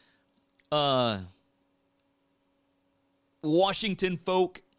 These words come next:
you know, make a hundred and what, seventy-something thousand a year, but yet they're worth bajillions of dollars.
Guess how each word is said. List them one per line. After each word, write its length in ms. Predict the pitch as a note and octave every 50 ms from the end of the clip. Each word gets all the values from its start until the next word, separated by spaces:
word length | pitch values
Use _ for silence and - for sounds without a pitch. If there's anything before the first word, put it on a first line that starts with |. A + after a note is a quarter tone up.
| _ _ _ _ _ _ _ _ _ _ _ _ _ -
you 120 | D3 D#3
know, 120 | E3 E3
make 220 | D#3+ D#3 D#3 D3+ -
a 100 | C3 B2
hundred 320 | E3 F#3 F3+ D3+ F3+ F3
and 80 | E3+ D#3+
what, 180 | C#3 A#2 -
seventy-something 680 | - - - F3 E3 F3 F3 E3+ D3+ - F3+ D#3+ E3 D3+
thousand 460 | - C#3+ C#3 D3 D#3+ D#3 - D#3+ D3+ D3+
a 20 |
year, 460 | C#3 C3+ C#3 C#3+ D3 D3+ D#3 D#3 D3+ _ _ _ _ _ _ _ _ _ _ _ _
but 140 | - A#2 A#2+
yet 200 | C3 C#3 C#3 -
they're 180 | C#3 C3 B2 B2
worth 480 | C3+ C3+ B2+ B2 A#2 - - - - _ _ _ _ _ _ _ _ _ _ _ - G2+ G2+ G2
bajillions 880 | - C#3 C3 A#2+ G#2+ A2 C3+ C#3+ D#3+ E3 E3 D#3+ D#3 D#3 D#3 C#3+ -
of 120 | D#3+ C#3+ C3+
dollars. 540 | C#3 C#3 C#3+ D3 D3+ D3+ C#3+ C#3 - -